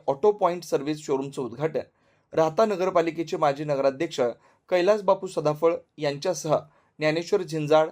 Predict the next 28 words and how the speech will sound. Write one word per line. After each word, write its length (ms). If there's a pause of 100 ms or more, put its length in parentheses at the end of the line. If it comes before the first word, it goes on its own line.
(360)
जिजा 280
झिंजाळ, 400 (440)
राजेंद्र 360
झिंजाळ, 340 (340)
सलीम 220
शेख 220 (180)
आणि 160
मोबिन 380
शेख 180 (380)
यांच्या 340
शुभहस्ते 340
करण्यात 340
आला. 100 (1000)
ऑटोमोबाईल 480
क्षेत्रात 400
अनेक 260
वर्षाचा 500
अनुभव 380
असलेले 420 (300)
राजेंद्र 460
झिंजाळ 360 (360)
आणि 140
मोबिन 360
शेख 260 (320)
यांनी 200
एकत्रितपणे 680
साकुरी 440
शहरात 320